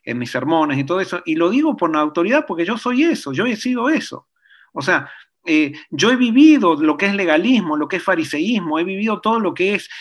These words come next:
tener un Dios tergiversado en la cabeza, y he visto lo que es la revelación de Cristo también, y la estoy viendo. Este, y por eso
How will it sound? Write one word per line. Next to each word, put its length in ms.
tener 260
un 120
Dios 180
tergiversado 560
en 60
la 120
cabeza, 520
y 160
he 80
visto 460
lo 200
que 140
es 60
la 100
revelación 460
de 100
Cristo 380
también, 380
y 40
la 80
estoy 240
viendo. 480
Este, 580
y 120
por 180
eso 320